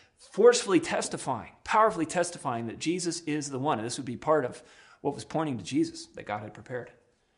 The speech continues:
But even here, I mean, it doesn't say anything about the voice. It just says he saw the Spirit descending like a dove from heaven and resting upon him.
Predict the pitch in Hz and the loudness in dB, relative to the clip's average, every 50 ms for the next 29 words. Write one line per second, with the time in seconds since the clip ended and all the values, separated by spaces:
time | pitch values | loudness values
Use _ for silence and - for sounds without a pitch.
0 | _ _ _ _ - 208 302 539 508 208 226 285 494 - 147 139 151 151 147 165 | _ _ _ _ 0 2 2 4 4 4 8 8 8 8 8 6 4 4 6 6
1 | 196 202 220 202 - 208 220 196 180 165 165 175 165 131 110 131 175 202 - - | 6 6 4 2 2 0 2 2 2 6 6 6 6 6 2 -4 -2 -2 -4 -6
2 | - - - - _ _ _ _ _ _ _ _ _ _ _ _ - 139 135 160 | -10 -14 -16 -20 _ _ _ _ _ _ _ _ _ _ _ _ -10 -4 -2 0
3 | 156 - 160 151 147 151 151 143 - 165 160 160 165 156 139 131 - - - 160 | 0 2 2 2 2 2 -2 -2 2 4 6 6 6 4 2 -2 -4 0 0 2
4 | 156 139 - 135 127 - - 147 143 147 147 139 127 123 117 110 107 120 120 123 | 2 0 -2 -4 -6 -4 -2 -2 -2 -2 -2 -2 -4 -4 -4 -6 -4 -2 -2 -2
5 | 120 - 120 110 107 117 113 127 120 101 90 - 104 107 110 - - 113 110 110 | -2 -4 -8 -8 -8 -6 -6 -6 -6 -8 -10 -10 -10 -10 -10 -10 -12 -14 -16 -16
6 | - - 113 117 110 113 117 | -12 -12 -12 -12 -12 -14 -16